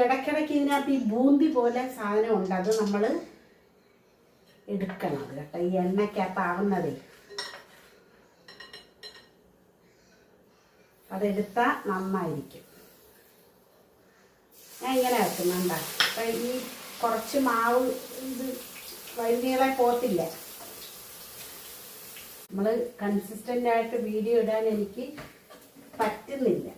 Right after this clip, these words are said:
അതിൻ്റെതായ ഒരുപാട് വ്യൂസിനും വ്യത്യാസമുണ്ട്. കാരണം പലരും എൻ്റെ വീഡിയോസ് കാണാൻ, നമ്മൾ ഡെയിലി ഇടുമ്പം ഒരു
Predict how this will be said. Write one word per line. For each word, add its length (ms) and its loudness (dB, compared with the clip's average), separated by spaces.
അതിൻ്റെതായ 580 0
ഒരുപാട് 420 0
വ്യൂസിനും 560 0
വ്യത്യാസമുണ്ട്. 800 -2
കാരണം 280 2
പലരും 440 4
എൻ്റെ 200 2
വീഡിയോസ് 560 0
കാണാൻ, 400 2
നമ്മൾ 180 0
ഡെയിലി 320 -2
ഇടുമ്പം 440 4
ഒരു 120 2